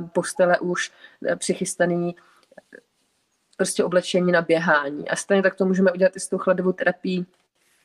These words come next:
kdy si tam dáme něco, co nám bude asociovat, aha, teďko prostě se jdu vysprchovat, teďko udělám tohle. Jo, takže vlastně snížit si tu aktivační energii ráno a ta pravděpodobnost se pak zvýší, protože večer jsme všichni takový namotivovaný, co všechno uděláme ráno, že jo? Ale,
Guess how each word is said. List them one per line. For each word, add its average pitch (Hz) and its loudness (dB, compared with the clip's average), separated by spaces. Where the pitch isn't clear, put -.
kdy 175 2
si 185 -2
tam 185 2
dáme 175 4
něco, 180 0
co 180 -2
nám 175 2
bude 170 0
asociovat, 175 0
aha, 175 0
teďko - -8
prostě 170 0
se 190 0
jdu 180 0
vysprchovat, - -2
teďko - -10
udělám 165 2
tohle. 156 -2
Jo, 180 2
takže 185 2
vlastně 202 2
snížit 208 4
si 208 0
tu - -2
aktivační 185 0
energii 180 4
ráno 170 4
a - 0
ta 170 4
pravděpodobnost 165 -6
se 170 -2
pak 175 0
zvýší, 160 -6
protože 180 0
večer 180 -2
jsme 185 2
všichni 180 -2
takový 165 -2
namotivovaný, 160 2
co 165 -6
všechno - -8
uděláme 156 2
ráno, 143 0
že - -16
jo? - -6
Ale, 156 4